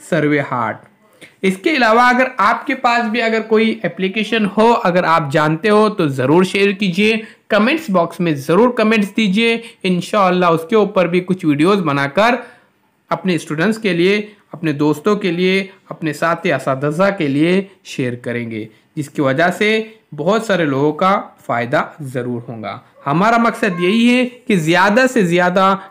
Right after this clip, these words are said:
टीचरों तक ऐसे ऐप पहुँचे और उनसे ज़्यादा से ज़्यादा फ़ायदा हो सके और बच्चों की जो तालीम है इसमें मियारी तालीम पैदा हो सके और बच्चों की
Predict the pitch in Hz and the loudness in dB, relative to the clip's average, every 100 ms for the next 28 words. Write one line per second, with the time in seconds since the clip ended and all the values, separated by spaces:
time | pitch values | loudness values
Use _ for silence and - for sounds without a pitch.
0 | _ 180 175 214 220 208 214 214 - - | _ -4 2 2 4 2 0 0 -4 -20
1 | _ 165 185 220 208 190 185 - - 190 | _ -4 -2 -4 0 0 0 -4 0 0
2 | 190 247 247 247 - _ 180 196 220 233 | 2 2 2 0 -8 _ 0 4 4 0
3 | - 175 190 175 156 156 165 208 202 165 | -6 -4 -2 0 0 0 2 0 -2 -2
4 | 160 151 151 139 120 120 160 190 202 214 | 0 0 -4 -6 -10 -4 0 2 2 -2
5 | 214 240 247 - - _ - 190 190 151 | 0 0 0 -4 -18 _ 0 2 2 -2
6 | 143 - 190 185 233 240 240 - _ _ | -6 0 2 2 0 2 2 -4 _ _
7 | 175 196 208 - _ 160 143 214 254 214 | 0 2 0 -4 _ 0 0 2 2 2
8 | 214 214 - - 208 208 214 220 220 - | 0 -2 -8 -6 -6 0 0 2 0 -6
9 | - 151 165 190 226 254 - 139 147 202 | -8 -2 2 2 2 2 0 0 2 0
10 | 185 135 123 120 127 123 131 127 110 - | -2 -4 -2 -4 -4 -8 -10 -10 -12 -14
11 | _ - 156 143 151 151 220 220 220 220 | _ -4 -4 -2 -6 -2 0 0 0 -4